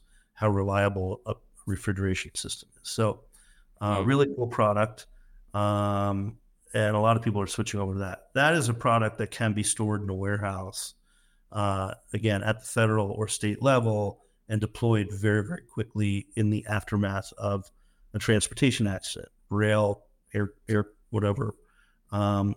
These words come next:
Speaker 1: or can be deployed by a local coroner when there's, you know, a head-on crash,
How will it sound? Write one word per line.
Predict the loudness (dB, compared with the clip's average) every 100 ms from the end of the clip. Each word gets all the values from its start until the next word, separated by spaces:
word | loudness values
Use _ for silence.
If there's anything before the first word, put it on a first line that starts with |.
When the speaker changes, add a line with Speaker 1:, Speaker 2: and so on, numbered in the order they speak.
| _
Speaker 1:
or | -2 2 4 4 2 0
can | 0 2
be | 2
deployed | -2 -2 2 2 0
by | -2 -2 0
a |
local | 0 -2 -4
coroner | -2 4 6 6 2 0
when | 0 0
there's, | 0 -2 -6 -12 _ -20 -18 -10
you |
know, | -8 -8 -8
a | -2
head-on | 2 2 0
crash, | -2 0 2 0 -6